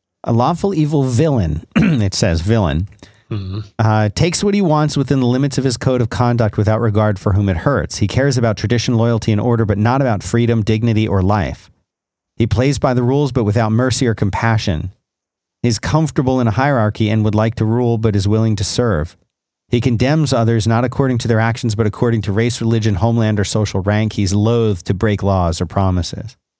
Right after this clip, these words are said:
Speaker 2: Yeah, I mean, that's so many people in the world.
Speaker 1: Yeah.
Speaker 2: The,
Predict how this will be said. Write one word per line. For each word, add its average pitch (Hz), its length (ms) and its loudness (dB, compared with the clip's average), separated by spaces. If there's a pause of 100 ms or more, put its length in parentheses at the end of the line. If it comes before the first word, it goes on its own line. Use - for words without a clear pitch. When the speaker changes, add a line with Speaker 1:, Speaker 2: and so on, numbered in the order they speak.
(1120)
Speaker 2:
Yeah, 110 220 -8 (260)
I - 40 -10
mean, 107 140 -4
that's 113 220 -4
so 131 300 0
many 101 220 -2
people 87 320 -6
in 80 100 -10
the - 80 -16
world. - 380 -14 (100)
Speaker 1:
Yeah. 87 300 -2 (840)
Speaker 2:
The, - 180 0